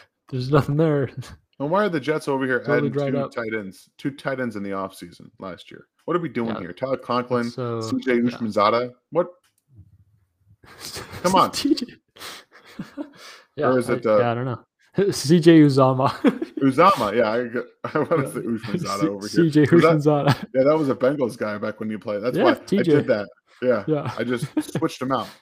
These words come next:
Speaker 2: Whatever. But yeah,
Speaker 1: Yes,
Speaker 2: don't
Speaker 1: right.
Speaker 2: play these tight ends, guys. Don't do it. You'll get, uh, heartache, heartache, heartache. The last game on the slate that we're gonna talk about is the Dolphins on Sunday Night Football as three and a half point favorites against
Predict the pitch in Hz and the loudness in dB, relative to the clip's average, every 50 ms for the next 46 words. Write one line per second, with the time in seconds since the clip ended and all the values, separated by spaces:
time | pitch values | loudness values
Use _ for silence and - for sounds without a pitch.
0 | _ - 131 120 110 95 95 95 - _ 113 113 110 101 - - - - 123 - | _ 0 2 2 2 0 -4 -8 -6 _ 0 0 0 0 -2 -2 -4 -4 -2 0
1 | - 160 156 127 - - - - 127 120 110 110 101 92 - 98 95 95 - 107 | -2 -2 -2 -2 -8 -12 -6 -6 -4 -4 -4 -6 -8 -10 -10 -12 -12 -10 -10 -10
2 | 104 95 - 104 104 101 90 - 98 101 98 104 98 90 - - 98 87 - _ | -10 -8 -6 -4 -4 -4 -4 -6 -10 -8 -6 -6 -6 -6 -6 -8 -8 -8 -8 _
3 | _ _ _ _ - 123 120 113 113 110 110 - - 107 104 101 104 101 - _ | _ _ _ _ 2 2 4 4 2 -2 -2 -4 -4 -2 -2 -2 -2 -6 -8 _
4 | _ 117 107 104 107 104 101 92 - _ _ _ _ _ _ _ _ _ _ _ | _ -12 -6 -6 -4 -4 -6 -8 -12 _ _ _ _ _ _ _ _ _ _ _
5 | _ _ _ _ _ 120 120 117 113 120 143 165 190 214 - - - 165 170 160 | _ _ _ _ _ -4 -2 -2 -2 -2 -2 -2 -2 -4 -8 -8 -8 -6 -6 -6
6 | 131 104 87 _ _ _ _ _ - 131 156 180 196 185 175 - - 104 104 98 | -8 -10 -14 _ _ _ _ _ -4 -2 -2 -2 -2 -4 -6 -8 -10 -10 -12 -12
7 | - - _ _ _ _ _ _ _ 104 95 107 113 120 117 - 120 110 107 - | -12 -16 _ _ _ _ _ _ _ -10 -8 -6 -4 -4 -4 -2 -2 -2 -2 -4
8 | 110 107 101 92 - _ _ _ _ _ _ _ _ 117 117 117 107 - 110 98 | -4 -4 -4 -4 -6 _ _ _ _ _ _ _ _ -6 -6 -6 -4 -6 -10 -10
9 | - _ _ _ _ _ _ 131 127 143 156 151 - - 180 180 180 175 156 - | -10 _ _ _ _ _ _ 0 2 2 2 0 -2 -4 -4 -2 -2 -4 -8 -10
10 | - _ - 107 98 92 - - 127 135 147 143 139 139 135 - 123 113 - - | -16 _ -18 -18 -16 -16 -8 -6 -4 -4 -2 -4 -6 -8 -6 -6 -8 -6 -6 -6
11 | 117 117 113 107 95 - _ - 101 107 113 117 117 110 107 107 104 - - - | -4 -4 -4 -6 -8 -14 _ -10 -8 -8 -8 -8 -8 -8 -8 -8 -8 -10 -10 -14
12 | 104 98 90 - _ _ 98 95 95 92 - - - 90 _ _ _ 107 104 98 | -14 -12 -12 -16 _ _ -12 -10 -10 -12 -14 -16 -20 -20 _ _ _ -12 -10 -10
13 | 87 - - - - | -14 -18 -20 -20 -20